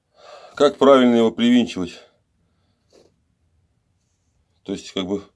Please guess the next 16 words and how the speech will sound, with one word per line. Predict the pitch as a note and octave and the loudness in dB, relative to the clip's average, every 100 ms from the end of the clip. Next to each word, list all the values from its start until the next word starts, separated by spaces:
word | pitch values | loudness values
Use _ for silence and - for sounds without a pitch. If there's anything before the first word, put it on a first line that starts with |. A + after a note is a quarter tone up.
| _ _ _ _ _ _ _ _ _ | _ _ _ _ _ _ _ _ _
отверстий | - - A#2+ G#2 - G2+ | -14 -4 -2 -4 -6 -6
нет | A2 C3+ | -2 -4
специфических | - - F#2 A2 - F#2+ - - F2 | -6 -20 -18 -16 -12 -12 -12 -20 -18
таких. | - - F2+ - - _ _ _ _ _ _ _ _ _ _ _ _ _ _ _ F2 F2 F2 F2 | -16 -12 -14 -14 -20 _ _ _ _ _ _ _ _ _ _ _ _ _ _ _ _ -20 -20 -20
Ну | F#2+ G#2+ | -12 -4
ладно, | A2+ G2 E2+ | -2 -2 -6
пока | E2+ G#2 G2 | -6 -6 -6
буду | E2 - F#2 F2 | -10 -18 -12 -12
думать, | F2+ C3 A#2 - | -4 0 0 -2
пока | - F#2+ | -8 -8
надо | F#2+ | -8
заняться | F#2 F#2+ F2+ | -6 -6 -8
сейчас | - F2+ G#2 | -14 -16 -12
вот | F#2+ | -14
этими | F2+ F2+ D#2+ _ _ _ _ _ _ _ | -12 -14 -16 _ _ _ _ _ _ _
крепежом | F#2+ G2+ G2+ G2+ G#2 F2+ | -12 -6 -4 -2 -4 -6